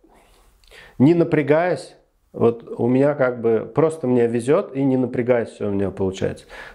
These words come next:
Но на самом деле у меня ничего не получается. То есть у меня таланта нет. Вот есть люди, которые вот что-то делают, и у них сразу вот это вот получается. Вот у меня единственное качество есть, которое мне помогло, это просто упорность.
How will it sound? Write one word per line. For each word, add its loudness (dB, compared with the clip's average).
Но 6
на 2
самом 2
деле 2
у -6
меня 2
ничего 0
не -2
получается. -8
То -2
есть -4
у 0
меня 4
таланта 0
нет. -2
Вот 0
есть 2
люди, 2
которые 2
вот 0
что-то -2
делают, 0
и -4
у 2
них -4
сразу -2
вот -6
это -8
вот -12
получается. -8
Вот 4
у 4
меня 2
единственное 0
качество 0
есть, 0
которое 2
мне 0
помогло, -2
это -12
просто -2
упорность. -2